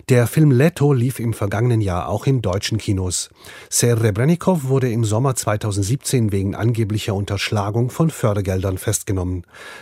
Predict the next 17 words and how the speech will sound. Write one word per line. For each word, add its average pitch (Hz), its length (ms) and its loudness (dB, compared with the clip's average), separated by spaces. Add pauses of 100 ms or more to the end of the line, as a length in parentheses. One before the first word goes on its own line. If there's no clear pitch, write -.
Seitdem 147 400 4
befindet 104 360 -2
er 71 140 -4
sich 104 160 -4
im 123 160 0
Hausarrest. 92 600 -2 (520)
Den 107 220 4
Film, 180 320 4
der 104 280 0
die 101 180 -4
Geschichte 120 420 -2
des 113 160 -2
sowjetischen 113 540 -2
Rockstars 107 580 -2
Viktor 113 380 -2
Tsoi 143 340 0
erzählt, 110 460 -4